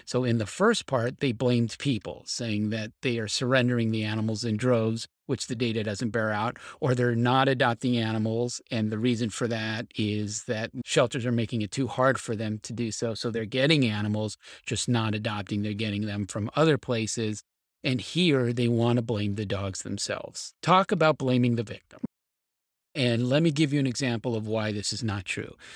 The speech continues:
So Rescue Partners in Austin, Texas, are reporting that whereas pre-pandemic, the shelter killed one dog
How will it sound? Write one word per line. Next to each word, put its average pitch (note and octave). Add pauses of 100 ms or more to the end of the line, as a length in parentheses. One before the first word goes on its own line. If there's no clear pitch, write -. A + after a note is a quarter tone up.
(140)
So B2
Rescue D#3+
Partners A#2
in A#2
Austin, A#2
Texas, F#2+ (360)
are B2
reporting A2+
that A2+
whereas C3+
pre-pandemic, C3 (600)
the C3
shelter D3+
killed C3
one D3
dog G3